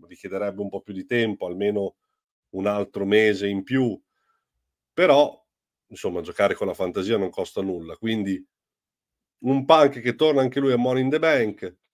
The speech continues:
se fosse durante il match per costare il match anche lui a Seth Rollins, cosa che spero, perché, ripeto, a me Priest sta piacendo tantissimo. Oppure, ehm, dopo il match per andare a fare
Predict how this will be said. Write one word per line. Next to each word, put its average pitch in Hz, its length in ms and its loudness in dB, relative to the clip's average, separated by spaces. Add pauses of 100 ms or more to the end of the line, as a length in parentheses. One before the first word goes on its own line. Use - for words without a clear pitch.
(240)
se - 220 -6
fosse 127 460 -4
durante 117 460 0
il 117 80 -2
match 120 360 -2
per 107 180 0
costare 110 500 0
il 98 120 -4
match 98 320 -6
anche 85 220 -10
lui 95 180 -6
a 82 60 -6
Seth - 280 -10
Rollins, 92 600 -6 (480)
cosa 101 240 -6
che 95 100 -10
spero, 104 440 2
perché, 92 260 -8
ripeto, 92 320 -6
a - 20 -8
me 101 200 -2
Priest 120 400 -2
sta - 180 -6
piacendo 101 420 -4
tantissimo. 95 840 -8 (2000)
Oppure, 165 880 4 (420)
ehm, 92 840 -6 (160)
dopo 135 440 2
il 147 100 6
match 117 380 4
per 104 140 -2
andare 104 280 0
a 101 40 0
fare 101 600 -2